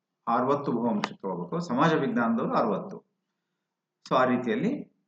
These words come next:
ಇರುತ್ತೆ. ಇಲ್ಲಿ ಗಣಿತ ವಿಜ್ಞಾನ, ಗಣಿತಕ್ಕೆ ಮೂವತ್ತು, ಮ್ಯಾಥ್ಸಿಗೆ ಮೂವತ್ತು ಇರುತ್ತೆ. ಸೋಷಿಯಲ್ ಸೈನ್ಸ್‌ನವ್ರಿಗಾದ್ರೆ so ಅವರು ಬರೀ ಸಮಾಜ ವಿಜ್ಞಾನಕ್ಕೆ ಅರವತ್ತು ಪ್ರ-, ಪ್ರಶ್ನೆ ಇರುತ್ತೆ,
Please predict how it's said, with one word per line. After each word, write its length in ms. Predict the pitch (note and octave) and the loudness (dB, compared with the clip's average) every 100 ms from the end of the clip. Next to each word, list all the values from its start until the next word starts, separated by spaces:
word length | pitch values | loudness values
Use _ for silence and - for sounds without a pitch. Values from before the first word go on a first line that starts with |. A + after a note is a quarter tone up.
| _ - | _ -4
ಇರುತ್ತೆ. 300 | A#2+ - G#2 | -4 -2 -2
ಇಲ್ಲಿ 240 | G2 F#2 | -2 -6
ಗಣಿತ 300 | - A#2+ G#3 | -4 -2 0
ವಿಜ್ಞಾನ, 340 | D#3+ C#3+ C#3 - | 0 0 0 0
ಗಣಿತಕ್ಕೆ 540 | A#2+ B2+ - E3+ C#3+ | 2 2 0 -2 -2
ಮೂವತ್ತು, 440 | C#3 C#3+ F3+ E3+ | -2 0 0 0
ಮ್ಯಾಥ್ಸಿಗೆ 560 | B2 A2+ A2 A#2+ - A2+ | -2 -2 0 -2 -2 -2
ಮೂವತ್ತು 240 | G2+ - | -2 -4
ಇರುತ್ತೆ. 280 | E2+ E2+ B2 | -8 -6 -8
ಸೋಷಿಯಲ್ 360 | B2 C#3 D#3 D3 | -4 -2 -2 -2
ಸೈನ್ಸ್‌ನವ್ರಿಗಾದ್ರೆ 580 | C#3 C3 B2+ A#2 C#3 F#3+ | -4 -6 -6 -4 -4 -4
so 340 | - B2 - - _ _ | -4 -6 -8 -20 _ _
ಅವರು 520 | B2+ B2 B2 A#2+ - | 2 4 4 2 0
ಬರೀ 140 | G#2+ D3+ | -2 0
ಸಮಾಜ 340 | D3 B2+ C3+ | 0 0 2
ವಿಜ್ಞಾನಕ್ಕೆ 440 | C3 B2 C#3+ D3 F#3 | 0 0 0 2 2
ಅರವತ್ತು 280 | A#2+ - | 2 0
ಪ್ರ-, 240 | - - - | -6 -12 -12
ಪ್ರಶ್ನೆ 280 | - - E2 | -14 -12 -14
ಇರುತ್ತೆ, 380 | - - - | -14 -20 -20